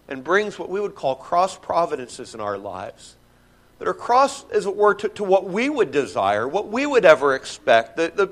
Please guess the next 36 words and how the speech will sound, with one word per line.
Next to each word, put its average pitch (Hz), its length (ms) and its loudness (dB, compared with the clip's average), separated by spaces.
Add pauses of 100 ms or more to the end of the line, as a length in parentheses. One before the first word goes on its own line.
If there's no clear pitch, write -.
(120)
the 220 100 4
chart, 240 420 6
the, 220 120 2
the 214 180 2
path 226 300 8
that 220 140 0
we 254 200 4
would 277 160 2
have 180 140 2
charted. 107 500 0 (300)
But 220 100 0
the 240 60 8
Lord 269 420 10
has 220 140 6
good 311 340 0
purposes 247 720 4
in 117 140 0
it, 107 180 -6 (240)
that 190 140 0
we 254 100 0
might 233 280 6
know 233 180 4
more 247 440 8
of 262 120 8
Him, 190 400 2 (240)
and 226 140 6
that 233 120 10
we 285 140 4
might 254 320 8
be 233 120 -2
led, 233 580 10
as 196 120 4
it 196 120 -2
were, 202 220 6
to 208 180 2
a, 190 60 2